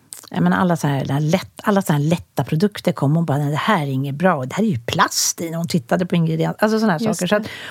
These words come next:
Speaker 1: hon har alltid varit, inga, aldrig lagat mat i någon så här aluminiumstakar, inte aluminiumburkar, konservburkar. Alltså så, hon var väldigt mycket så. Och också, jag fick inte heller ha så här,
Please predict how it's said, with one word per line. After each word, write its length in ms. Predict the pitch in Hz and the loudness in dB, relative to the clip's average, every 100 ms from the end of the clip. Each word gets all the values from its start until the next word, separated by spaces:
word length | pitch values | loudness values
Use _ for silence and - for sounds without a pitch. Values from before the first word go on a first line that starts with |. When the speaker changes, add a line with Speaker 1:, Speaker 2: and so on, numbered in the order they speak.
| - - | -8 2
Speaker 1:
hon 160 | 311 | 4
har 100 | 196 - | 4 2
alltid 360 | 190 165 - 175 | 0 0 0 2
varit, 200 | 170 214 | 2 2
inga, 460 | 262 262 247 247 | 4 4 4 2
aldrig 360 | - 233 214 220 | 2 2 2 2
lagat 260 | 226 214 | 2 4
mat 240 | 208 202 202 | 4 2 2
i 40 | |
någon 140 | 190 175 | 2 2
så 80 | |
här 60 | 196 | 2
aluminiumstakar, 880 | 190 196 196 185 170 170 180 170 185 | 4 4 4 2 2 0 0 0 2
inte 240 | 208 202 | 2 2
aluminiumburkar, 800 | 190 190 185 170 160 165 165 180 | 2 2 2 2 0 0 0 -2
konservburkar. 540 | 175 175 175 165 165 - | -2 0 0 0 -2 0
Alltså 180 | 214 | 0
så, 140 | 233 269 - - | 2 0 -4 -18
hon 320 | - - 392 | -8 0 2
var 140 | 202 180 | 4 2
väldigt 640 | 208 277 175 208 233 277 233 | 4 2 2 -2 -2 0 0
mycket 320 | 190 - 180 | 0 -2 -4
så. 280 | - 208 208 - - - - | 0 0 -2 -8 -20 -14 0
Och 260 | 226 214 202 | 2 4 2
också, 200 | - 196 | 2 2
jag 100 | 175 | 2
fick 140 | 202 | 2
inte 180 | 190 180 | 2 4
heller 280 | 175 175 170 | 2 2 2
ha 180 | 160 160 | 2 0
så 100 | 160 | 0
här, 380 | 151 156 156 | 0 0 0